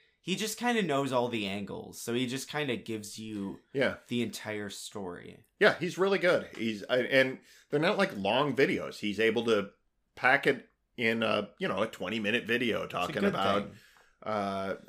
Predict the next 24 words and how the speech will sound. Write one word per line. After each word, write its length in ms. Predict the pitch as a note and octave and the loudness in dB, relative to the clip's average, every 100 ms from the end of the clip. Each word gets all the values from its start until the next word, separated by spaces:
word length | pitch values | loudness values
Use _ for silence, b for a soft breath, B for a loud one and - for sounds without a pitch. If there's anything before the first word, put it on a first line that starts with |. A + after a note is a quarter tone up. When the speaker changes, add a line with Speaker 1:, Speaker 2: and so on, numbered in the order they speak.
| - | -12
Speaker 2:
I 120 | G2 F#2+ | -6 -2
watched 320 | G#2 G2+ - | 0 -2 -2
one 160 | G#2 | -2
about, 240 | G#2 G2 F#2+ | 2 2 2
like, 160 | G#2 | 2
the 80 | - | 0
Power 320 | - F#2+ C#3+ | -2 2 2
Rangers 580 | F2+ D2+ D#2+ - C2 E2+ | 2 -6 -8 -12 -12 -12
and, 260 | E2+ E2 F2 | -12 -12 -10
and 340 | F#2+ F2+ F#2 F2+ - | -6 -6 -8 -12 -6
th-, 140 | G#2 | -4
you 60 | G#2 | 2
know, 60 | G#2+ | 4
I'm 120 | C#3 | 6
not 200 | C3 C3+ | 8 8
even 220 | C#3+ C#3 | 8 6
into 200 | C#3 D3+ | 6 4
the 100 | A2+ | 2
Power 300 | G2 G#2 F2+ | 0 0 0
Rangers, 480 | E2 C#2+ C#2+ D2 - | -4 -8 -10 -10 -8
but, 320 | F#2+ F2+ F2 b b b b b b b | -4 -4 -6 b b b b b b b
you 140 | - A#2 | -2 2
know, 260 | G2+ G#2 G2+ - | 2 0 -4 -4
uh, 380 | G#2+ G#2 G#2 | 4 8 8